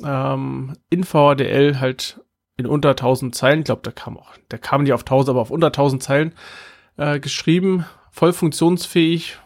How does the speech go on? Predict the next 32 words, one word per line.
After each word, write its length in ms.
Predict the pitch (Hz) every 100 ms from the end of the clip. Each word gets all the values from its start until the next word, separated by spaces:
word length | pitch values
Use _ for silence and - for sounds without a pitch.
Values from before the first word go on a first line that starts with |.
| _ _
ähm, 520 | 349 131 135 131 135 131 _ 240 302 _ _ _
getestet 580 | 151 - 165 165 180 170
mit 120 | 143
einer 120 | 143
Tool-, 260 | - 175 180 -
mit 140 | 160 151
der 80 |
gnu 260 | 135 156 170
Toolchain 720 | 165 185 190 - 156 156 156
für 300 | 156 - 151
diesen 400 | 147 139 143 143
Prozessor 680 | - 135 - 135 139 127 131 - - - - - _ _ _ -
und 400 | 139 156 - -
hat 100 | -
offenbar 320 | - 139 135
funktioniert. 640 | 165 165 214 151 90 - - _ _ _ - -
Also 180 | 139
Respekt, 440 | 131 143 - 226 226
so 160 | -
einen 200 | 117 151
Prozessor 640 | 151 143 - 175 190 180 170
mal 100 | 143
eben 160 | 147 143
in 80 | 127
unter 220 | 143 143
tausend 300 | 139 135 127
Zeilen 240 | 143 143
zu 100 | 147
programmieren, 560 | 135 135 131 131 131 131 - _ -
ich 120 | 131
glaube, 300 | - 101 110
das 220 | 120 -